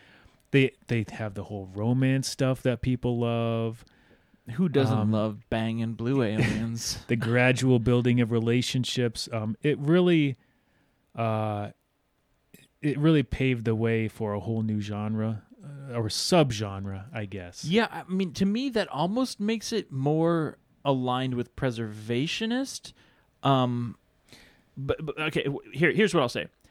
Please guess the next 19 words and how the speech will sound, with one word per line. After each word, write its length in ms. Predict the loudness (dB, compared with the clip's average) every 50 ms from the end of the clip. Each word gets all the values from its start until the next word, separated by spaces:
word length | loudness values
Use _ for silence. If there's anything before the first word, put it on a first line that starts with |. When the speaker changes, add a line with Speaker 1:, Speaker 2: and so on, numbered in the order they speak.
| _ _ _ _ _ _ _ _ _ _ _
Speaker 2:
It's 200 | -2 -2 -2 0
not 200 | 0 2 4 4
a 40 | 2
masterpiece 600 | 2 0 0 -2 -2 -6 -8 -6 -4 -4 -4 -4
because 360 | -4 -10 -6 -2 -2 0 0
it, 160 | 0 -2 -2 0
it 140 | 2 4 4
is 240 | 4 2 2 -2 -6
flawed 640 | -6 -2 2 4 4 6 6 4 2 0 -2 -6 -8 _
in 160 | -4 -4 -4 -4
some 260 | -4 -4 -4 -4 -4
ways, 420 | -6 -8 -10 -12 -16 -20 -20 -20 _ _ _ _ -8
right? 280 | -2 0 0 0 0 -2
Speaker 1:
But 140 | -6 -14 -10 -4
here's 320 | 2 4 4 6 6 4
a, 60 | 2 2
here's 220 | 2 2 2 0 -2
a 40 | -4
counterpoint. 640 | -2 0 0 2 2 0 0 -2 -4 -4 -4 -6